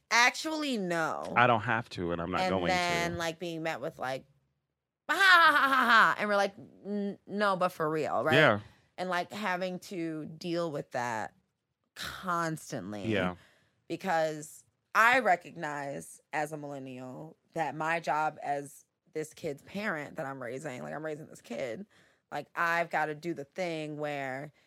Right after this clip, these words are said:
Speaker 1: I set up the boundaries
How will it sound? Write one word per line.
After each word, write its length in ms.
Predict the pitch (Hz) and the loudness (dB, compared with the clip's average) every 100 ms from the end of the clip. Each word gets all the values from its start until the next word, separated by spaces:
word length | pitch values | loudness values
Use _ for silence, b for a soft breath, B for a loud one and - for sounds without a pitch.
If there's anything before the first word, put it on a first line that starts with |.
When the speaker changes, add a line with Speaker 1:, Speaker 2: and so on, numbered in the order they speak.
| _ _ _ | _ _ _
Speaker 1:
I 220 | 170 170 | -2 0
set 320 | 170 - 175 160 | -2 -2 0 2
up 300 | 160 147 - | 0 -2 -6
the 80 | |
boundaries 1080 | 156 - 156 156 160 160 151 147 151 147 - | -8 -2 -2 -2 -6 -8 -10 -10 -10 -12 -14